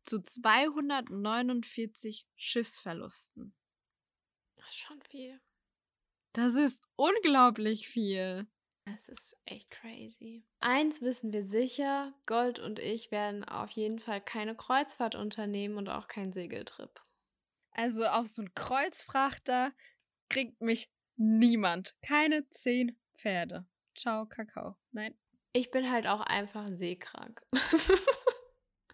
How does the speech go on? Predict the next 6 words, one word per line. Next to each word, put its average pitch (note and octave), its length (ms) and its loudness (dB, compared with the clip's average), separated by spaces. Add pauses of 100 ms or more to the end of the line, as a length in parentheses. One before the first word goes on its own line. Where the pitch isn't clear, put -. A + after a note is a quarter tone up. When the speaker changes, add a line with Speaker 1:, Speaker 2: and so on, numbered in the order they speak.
(440)
Speaker 2:
Ich - 100 -6
vertrag A3+ 520 4
das - 180 -14
irgendwie F#3+ 340 -4
gar F#3 300 4
nicht. F#3+ 340 -8